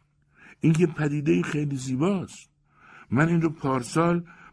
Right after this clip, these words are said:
برای یکی از مهمونی‌های شوالیه‌ها درست کردم، ولی متاسفانه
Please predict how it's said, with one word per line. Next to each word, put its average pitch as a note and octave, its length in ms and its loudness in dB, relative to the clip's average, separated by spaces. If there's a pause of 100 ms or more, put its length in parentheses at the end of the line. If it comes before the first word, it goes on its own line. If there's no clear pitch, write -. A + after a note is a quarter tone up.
برای C#3 300 2
یکی D#3 240 0
از C#3+ 140 -2
مهمونی‌های A#2+ 680 0
شوالیه‌ها G#2+ 640 2
درست G2 400 -2
کردم، F2 360 -2
ولی G3 160 2
متاسفانه C#3 920 -4